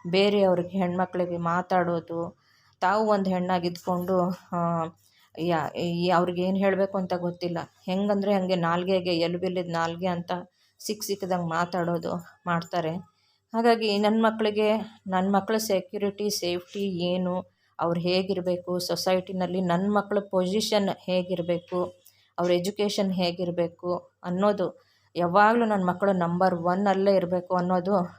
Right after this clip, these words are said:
ನನಗೆ ಮೊದ್ಲಿಂದನೂ ಇದೆ. ನನ್ ಮಗು, ನನ್ ಮಗಳು ಪ್ರೆಗ್ನೆಂಟ್ ಇದ್ದಾಗಿಂದನೂ ಇದೆ ನನ್ಗೆ. ನನ್ ಮಗಳು, ಆ, so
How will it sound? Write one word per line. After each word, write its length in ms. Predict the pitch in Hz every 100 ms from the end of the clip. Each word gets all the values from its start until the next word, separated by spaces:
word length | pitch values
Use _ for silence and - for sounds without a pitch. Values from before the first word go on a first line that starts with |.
| _ 175
ನನಗೆ 580 | 180 180 180 175 180
ಮೊದ್ಲಿಂದನೂ 680 | 175 170 170 185 190 190 185
ಇದೆ. 440 | 185 175 175 - _ _ _ -
ನನ್ 340 | 170 170 175
ಮಗು, 360 | 175 185 214 185
ನನ್ 280 | 180 175
ಮಗಳು 380 | 175 175 202 190
ಪ್ರೆಗ್ನೆಂಟ್ 580 | 190 170 170 190 190 190
ಇದ್ದಾಗಿಂದನೂ 880 | 175 180 175 180 180 185 190 220 220 -
ಇದೆ 200 | 175 175
ನನ್ಗೆ. 360 | 170 165 156 165 _ _ _ _ _ _ _
ನನ್ 220 | 190 185 180
ಮಗಳು, 440 | 180 185 185 185 _ _ _ -
ಆ, 60 | 175 175 175 175
so 180 | 190 -